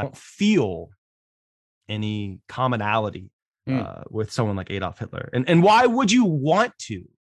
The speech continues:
Speaker 2: Yeah.
Speaker 1: Who wants to begin a discussion about Kim Il-sung with, "What, what, what is the meaning of the human condition? And how does this bind us together?" This is a major problem with how we look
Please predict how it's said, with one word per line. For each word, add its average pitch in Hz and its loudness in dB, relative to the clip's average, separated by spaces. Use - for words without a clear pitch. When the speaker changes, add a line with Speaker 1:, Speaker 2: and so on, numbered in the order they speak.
Speaker 2:
Yeah. 98 -8
Speaker 1:
Who 240 6
wants 214 6
to - -2
begin 180 4
a - 4
discussion 165 0
about 131 0
Kim 151 -6
Il-sung 135 -2
with, 110 -6
"What, 214 0
what, 277 2
what 453 4
is 392 2
the 285 0
meaning 220 4
of 175 -4
the 180 -2
human 180 -4
condition? 147 -4
And 113 -8
how 180 -2
does 185 -8
this 175 -10
bind 139 0
us 131 -6
together?" 131 -2
This 226 2
is 277 -4
a 311 4
major 269 2
problem 240 2
with 175 -2
how 175 4
we 180 -4
look 160 -4